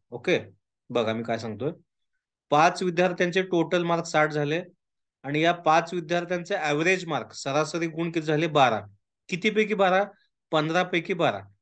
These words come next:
कारण एकूण प्रश्न पंधरा होते, या पंधरा पैकी सर्व विद्यार्थी मिळून सरासरी बारा प्रश्न करेक्ट सोडवतात. बघा, अजून एकदा मी रिपीट करतोय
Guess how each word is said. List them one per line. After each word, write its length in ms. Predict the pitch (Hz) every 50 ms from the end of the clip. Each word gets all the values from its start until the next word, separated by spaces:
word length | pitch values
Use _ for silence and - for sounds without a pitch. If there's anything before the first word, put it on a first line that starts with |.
| _ _ -
कारण 100 | 160 165
एकूण 360 | 165 156 156 151 170 196 196 185
प्रश्न 320 | 208 185 - - 202 190
पंधरा 240 | 185 190 180 175 180
होते, 340 | 175 156 143 139 151 165 196 220 - _ _ _ _ _ _ -
या 120 | 160 175 175
पंधरा 380 | - - 185 160 170 170 196
पैकी 400 | 196 190 196 190 190 185 185 190 202 220 214 - _ _ _ _ _
सर्व 380 | - - - - 185 190 202 208
विद्यार्थी 560 | 208 196 190 170 160 170 170 170 165 180 180
मिळून 380 | 175 165 165 170 175 196 214 220 220 _ _ _ -
सरासरी 640 | - - - 143 147 165 175 165 - 170 170 190 202 160
बारा 320 | 147 151 143 143 147 160 175
प्रश्न 320 | 170 170 165 151 - 170 160
करेक्ट 240 | 143 139 135 127
सोडवतात. 380 | - - 113 107 101 101 98 92 - _ _ _ _ _ _ _ _ _ _ _ _ _ _ _ _ _
बघा, 400 | 165 156 123 120 127 120 131 131
अजून 200 | 123 117 131 131
एकदा 180 | 135 131 131 139
मी 100 | 135 139
रिपीट 260 | 131 131 131 135 - 127
करतोय 280 | 117 110 107 123 156